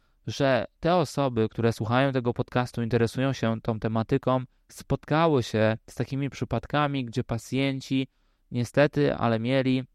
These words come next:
sytuację, że doszło do zaburzenia w gojeniu się tych zespoleń i cierpieli z powodu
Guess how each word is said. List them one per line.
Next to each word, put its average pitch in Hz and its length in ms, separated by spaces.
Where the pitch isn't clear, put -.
sytuację, 131 960
że 117 160
doszło 156 360
do 110 120
zaburzenia 110 720
w 120 40
gojeniu 113 480
się 117 300
tych 104 160
zespoleń 110 800
i 143 360
cierpieli 131 520
z - 80
powodu 113 520